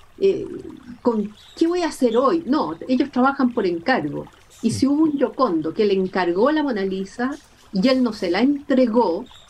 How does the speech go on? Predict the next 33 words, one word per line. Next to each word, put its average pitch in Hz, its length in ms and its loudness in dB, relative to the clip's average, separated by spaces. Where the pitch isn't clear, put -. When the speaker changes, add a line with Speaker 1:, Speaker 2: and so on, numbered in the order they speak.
Speaker 1:
algo 208 260 0
que 196 100 -4
la 156 120 -2
verdad 160 220 -2
lo 170 100 2
hizo 170 260 -2
varias 160 320 -6
veces, 139 420 -8
¿ah? 226 140 -10
Y 208 80 0
se 247 140 2
la 226 140 -2
llevó 208 340 -2
consigo, 233 500 -2
porque 175 180 -6
yo 196 100 0
creo 220 140 0
que 226 80 -2
él 208 100 -6
quería 202 360 -4
seguir 185 380 -2
estudiando 208 1120 -2
esta, 226 680 -2
eh, 185 240 0
idea 196 500 0
de 190 520 0
la, 165 600 -2
de - 260 -6
lograr 190 500 2
la, 156 320 -14
el 160 160 -4
efecto 196 580 -2
tridimensional 180 1120 0